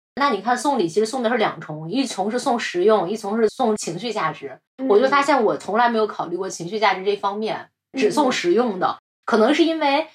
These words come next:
Speaker 1: 比方说自己家里人抽个什么烟都行，但我非得送一中华，好像觉得没啥必要。我爸也会说很浪费。
Speaker 2: 就好像是你很拿范儿一样。
Speaker 1: 对，对，对，所以我就从来没有往这个角度上去考虑过。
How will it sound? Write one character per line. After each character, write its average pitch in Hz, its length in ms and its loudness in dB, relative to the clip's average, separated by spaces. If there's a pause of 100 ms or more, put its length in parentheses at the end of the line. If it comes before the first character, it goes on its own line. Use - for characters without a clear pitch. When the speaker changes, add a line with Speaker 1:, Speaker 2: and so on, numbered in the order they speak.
(200)
Speaker 1:
比 160 100 -10
方 214 180 0
说 254 140 4 (220)
自 415 180 4
己 160 80 -12
家 240 300 2
里 220 160 0
人 156 240 -2
抽 330 160 4
个 311 80 4
什 208 100 -4
么 208 60 -6
烟 311 160 4
都 269 120 4
行， - 320 -2
但 269 120 4
我 - 40 0
非 294 140 -4
得 214 80 -4
送 277 180 -4
一 269 60 -6
中 320 160 2
华， 185 340 2 (220)
好 233 100 4
像 277 80 2
觉 277 80 0
得 330 80 4
没 302 80 -2
啥 330 120 2
必 339 100 4
要。 359 380 6
我 214 100 2
爸 330 160 6
也 208 60 0
会 233 80 -4
说 247 200 2
很 214 140 0
浪 262 140 0
费。 349 80 4 (360)
Speaker 2:
就 339 120 0
好 311 160 2
像 370 200 0
是 349 100 -4
你 277 140 -2
很 294 240 -6
拿 220 220 -2
范 330 180 2
儿 277 140 2
一 214 120 -10
样。 202 200 -4
Speaker 1:
对， 359 160 6
对， 359 140 6
对， 349 320 6
所 269 160 -2
以 302 100 2
我 247 100 4
就 262 140 2
从 247 220 -6
来 254 120 4
没 254 120 -2
有 220 220 2
往 180 200 4
这 254 100 -6
个 214 180 0
角 226 260 0
度 233 100 -6
上 226 180 -2
去 220 120 -6
考 185 220 -4
虑 196 140 -4
过。 - 320 -10